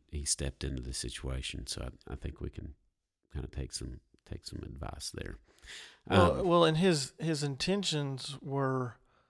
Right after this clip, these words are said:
Speaker 2: clearly just to communicate what God had showed him.
Speaker 1: Yeah.
Speaker 2: He wasn't doing it out of spite for that person or what that person had been doing.
Speaker 1: Right.
Speaker 2: He had no previous beliefs in that. And I think that's where we can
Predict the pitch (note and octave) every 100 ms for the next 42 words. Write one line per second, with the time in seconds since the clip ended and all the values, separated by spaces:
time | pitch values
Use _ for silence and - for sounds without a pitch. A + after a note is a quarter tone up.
0 | _ _ _ _ _ _ _ - - D#3+
1 | E3 D3 C#3 C#3 - - D3+ D3 C#3 D3+
2 | C3+ C3 C3 C#3 C#3 C#3 - C#3+ - -
3 | - - C#3+ - - - _ _ _ _
4 | - C#3 - _ _ _ _ _ D#3 D3+
5 | E3 D3 C3+ C3+ C#3+ C#3+ C#3 C3+ - C#3
6 | C#3 C3 - - - - - D3+ D3 -
7 | - - - C3+ C#3+ - - - - D#3
8 | - C3+ - D3 D#3+ D#3 C#3+ D3 C#3 -
9 | - - D#3 - F#3+ - _ - F2 A#2
10 | F#3+ D3+ D3+ D3+ D3 C#3 - D3+ C#3+ C3
11 | C3 - - - - - _ _ _ _
12 | - C#3+ D3+ D3+ - C#3 D3 D3 F#3 D#3+
13 | D#3 D#3 C#3+ D3 C#3+ C#3 C3+